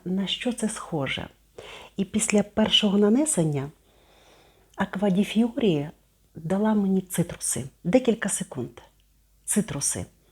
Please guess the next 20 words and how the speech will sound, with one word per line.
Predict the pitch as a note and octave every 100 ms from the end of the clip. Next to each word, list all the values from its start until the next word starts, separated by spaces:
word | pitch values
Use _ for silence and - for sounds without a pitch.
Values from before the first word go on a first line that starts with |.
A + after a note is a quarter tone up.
| _ _ _ _ _ _
Я | - E3
собі | - D#3+ D3+
дещо | D3 D#3+ - -
здивувалась, | D#3 F3+ F3+ A3+ D#4+ D4+ E3+
тому | - E3+ F3+
що, | F3 - E3 D#3+ -
ну, | E3+ D3 A2+ C3+
Bloom, | E3 F4 A3 A#2 - _ _
очікую | D3 - F#3 - F3 E3+
тільки | - F3 -
квіти. | - G3 C#4 D4 C#3 - - - - - -
Але | - A3 A3+ A3 - _ _ _
через | - B3 A#3
декілька | A3 G#3+ G#3 G3 G3
секунд | - G3 C4 D#4 D4+ - -
ці | - G3+
ти-, | - F3+
цитруси | F3 - F#3 - A3+ C#4+
переходять | - G#3 G3 - A3+ A3+ B3 - -
у | - A3 A#3 A#3+